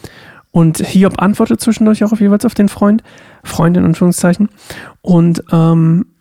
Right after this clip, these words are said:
die Freunde werden von Mal zu Mal eigentlich krasser und es stellt sich immer mehr heraus, okay, es sind eigentlich nicht mehr, <laughs> es sind eigentlich gar nicht seine Freunde. Die sind nicht unbedingt dazu da, um ihn zu trösten, sondern die wollen ihn eigentlich, ähm, ja, verurteilen, würde man vielleicht sogar sagen. Ähm, oder sch-,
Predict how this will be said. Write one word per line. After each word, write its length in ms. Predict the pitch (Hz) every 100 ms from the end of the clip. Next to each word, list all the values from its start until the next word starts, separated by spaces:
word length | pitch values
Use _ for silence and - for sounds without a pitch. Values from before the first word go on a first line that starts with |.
| _ -
die 100 | 170
Freunde 420 | - - 185 190
werden 200 | 175 180
von 180 | 175 160
Mal 200 | 160 165
zu 120 | -
Mal 160 | 165 170
eigentlich 260 | 156 - -
krasser 300 | 160 - 143
und 60 |
es 80 | 156
stellt 180 | - 147
sich 80 | 175
immer 140 | 151
mehr 140 | 147
heraus, 220 | 143 143 147
okay, 240 | 143 160 -
es 140 | 165
sind 140 | 160 165
eigentlich 280 | 151 143 -
nicht 160 | 151
mehr, 100 | 165
<laughs> 160 | 147 -
es 120 | -
sind 100 | 190
eigentlich 240 | 165 -
gar 160 | - -
nicht 100 | 147
seine 180 | 151 147
Freunde. 340 | - 156 151 - - - - - -
Die 100 | 165
sind 200 | 156 -
nicht 160 | 170
unbedingt 280 | - 165 156
dazu 200 | 165 -
da, 160 | 160 156
um 100 | 151
ihn 60 |
zu 100 | -
trösten, 380 | - 180 170 -
sondern 160 | 147 143
die 80 | 139
wollen 160 | 143
ihn 100 | 143
eigentlich, 520 | 156 143 151 156 - -
ähm, 600 | 196 208 208 208 214 220
ja, 140 | 285
verurteilen, 840 | - 180 208 247 - - 226 147 143
würde 160 | 143
man 160 | 139 135
vielleicht 240 | - 139
sogar 240 | - - 170
sagen. 300 | 175 175 175 - - - - - -
Ähm, 540 | 185 156 151 156 - -
oder 180 | - -
sch-, 280 | - -